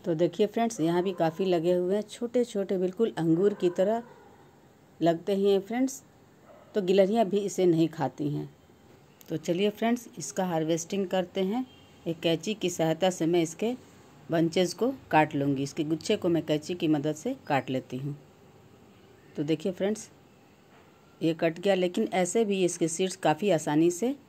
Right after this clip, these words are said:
निकल आते हैं ब्रांचेस से। तो देखिए,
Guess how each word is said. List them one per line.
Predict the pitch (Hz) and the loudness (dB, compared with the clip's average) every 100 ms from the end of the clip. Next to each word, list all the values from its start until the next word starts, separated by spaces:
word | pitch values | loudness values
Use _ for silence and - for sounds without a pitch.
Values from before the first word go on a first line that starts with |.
| _ _ 160 | _ _ -2
निकल | 156 175 170 | 0 2 4
आते | 160 165 185 | 2 2 -2
हैं | 214 - - _ - | -2 -6 -12 _ -10
ब्रांचेस | 143 151 151 185 180 | 0 2 4 0 -2
से। | 226 254 - - - - | -2 -4 -6 -20 -20 -10
तो | 139 | -6
देखिए, | 127 127 - | -6 -8 -16